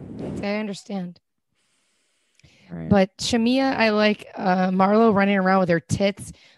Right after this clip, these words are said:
Speaker 1: What, what were on her? Was that just a blurring of the nipple, or was
Speaker 2: Yes.
Speaker 1: that piercings or
Speaker 2: I think it was,
Speaker 1: tassels? Or
Speaker 2: I think it was just blurred.
Speaker 1: No bra. She just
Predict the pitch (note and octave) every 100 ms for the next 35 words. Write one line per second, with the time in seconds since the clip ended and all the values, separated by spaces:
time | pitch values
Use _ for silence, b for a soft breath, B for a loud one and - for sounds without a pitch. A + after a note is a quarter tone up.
0 | _ - A#3+ - D4+ - D4 C4+ B3+ A#3
1 | A3 A3+ C4 D#4 A#3+ F3+ F#3 F#3+ A3 B3+
2 | B3+ G#3+ B3+ C4 - C4+ B3 - C#3+ G3
3 | F#3+ - - - A3+ B3 C4+ C4 C4 F#3+
4 | F3+ F3+ F3+ - - A3 E3 G3+ C4+ B3+
5 | F#3+ G#3+ - B2 - - G#4 G#4+ F3+ C#3+
6 | - C3+ F3+ E3+ C3 C#3+ - - F#3+ G3+
7 | F#3+ G3 F#3 A3 B3 G#3+ F#3 E3+ -